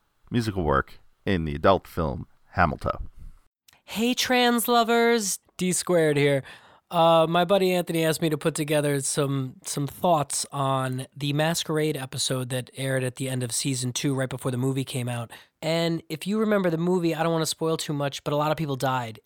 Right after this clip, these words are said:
Speaker 2: And the Stunticons in this episode that are featured, I'm so surprised didn't <laughs> make the cut or get cut, 'cause they're terrible. Uh,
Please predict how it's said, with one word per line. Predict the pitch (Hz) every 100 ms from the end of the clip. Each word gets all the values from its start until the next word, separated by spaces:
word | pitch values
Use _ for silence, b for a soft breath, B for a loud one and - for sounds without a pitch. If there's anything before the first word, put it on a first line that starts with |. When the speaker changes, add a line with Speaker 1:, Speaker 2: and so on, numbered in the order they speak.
| -
Speaker 2:
And | 139 139 135 131 _ -
the | 139
Stunticons | 139 - 165 190 170 160 143 139 -
in | - 135
this | 135
episode | 139 135 135 - 131 127 117 117
that | 131
are |
featured, | 123 - 131 - 127 117 _ -
I'm | 131
so | 127 - 123
surprised | - 123 117
didn't | 117 120 120
<laughs> |
make | 143 -
the |
cut | 123 131 120 B B B B
or | - 135 131 123 - 135
get | 131 123
cut, | - 127 - -
'cause | 131 120 - _ _ _ _
they're | 139 131 120
terrible. | 123 113 107 110 - B B B B _ -
Uh, | 139 135